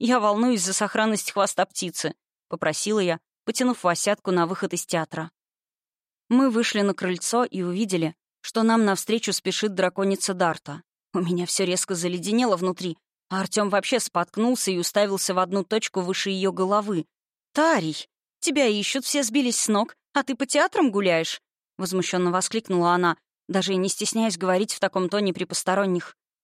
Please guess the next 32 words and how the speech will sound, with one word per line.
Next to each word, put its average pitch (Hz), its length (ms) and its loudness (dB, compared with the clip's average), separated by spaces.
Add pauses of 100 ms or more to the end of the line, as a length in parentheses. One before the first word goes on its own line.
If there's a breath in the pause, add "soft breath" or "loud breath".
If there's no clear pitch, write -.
(220)
А 202 100 -2
глава 185 300 0
службы 185 380 -4
безопасности 175 760 -2
отреагировал 254 600 0
на 240 160 4
это 247 140 0
довольно 240 440 2
странно. 160 580 0 (460)
«А 208 120 0
ты 349 140 -4
тут - 220 -8
как - 180 -4
оказалась?» — 165 640 -2 (240)
спросил - 460 -6
он 165 140 2
холодно. 160 520 -4 (420)
«Опять 247 300 0
совершенно 247 440 2
случайно 233 440 0
перепутала 220 520 0
время 180 420 0 (180)
и 220 100 2
пришла 196 360 0
на 190 60 2
спектакль 196 500 -2
немного 196 320 2
пораньше, 196 560 0
аж 180 180 0
на 185 140 0
три 214 180 -6
часа?» 247 460 0